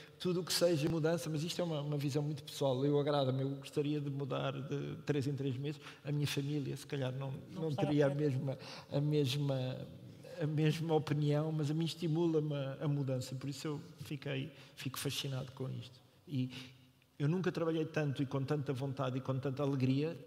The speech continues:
Speaker 1: mesmo neste momento difícil, como foi aqui. Eu,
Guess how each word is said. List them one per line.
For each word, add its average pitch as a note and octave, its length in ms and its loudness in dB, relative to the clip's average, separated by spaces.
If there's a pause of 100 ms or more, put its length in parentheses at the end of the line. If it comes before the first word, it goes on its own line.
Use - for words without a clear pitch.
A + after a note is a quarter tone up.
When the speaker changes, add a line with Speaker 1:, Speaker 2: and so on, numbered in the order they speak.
Speaker 1:
mesmo D3+ 340 2
neste C#3+ 280 -2
momento C3+ 340 -2
difícil, C#3 540 -2 (260)
como D3+ 160 0
foi D3+ 320 0
aqui. C#3 340 -2 (240)
Eu, A2+ 120 -12